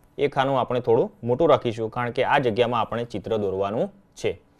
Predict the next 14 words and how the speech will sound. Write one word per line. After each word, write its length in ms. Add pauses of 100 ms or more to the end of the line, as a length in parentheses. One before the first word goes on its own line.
(140)
એના 220
પછી 240
ત્રીજા 260
નંબરનું 340
ખાનું 260
છે 100 (500)
તમારા 460
બનાવેલા 520
ચિત્રનું 420 (460)
માપ 180 (440)
અને 220 (600)
છેલ્લું 300
ખાનું 280
છે 100